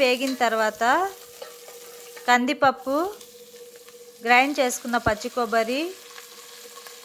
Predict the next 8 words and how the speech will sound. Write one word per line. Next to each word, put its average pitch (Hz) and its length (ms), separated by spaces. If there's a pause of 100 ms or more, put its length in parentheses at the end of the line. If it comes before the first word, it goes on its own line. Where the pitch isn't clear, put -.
(120)
టమోటాలు 254 640 (100)
వేసుకొని 226 540 (1200)
లో 262 100 (140)
ఫ్లేమ్లో 262 380 (100)
రెండు 240 200
మూడు 240 200
నిమిషాలు 262 420
కలుపుకుంటూ 226 560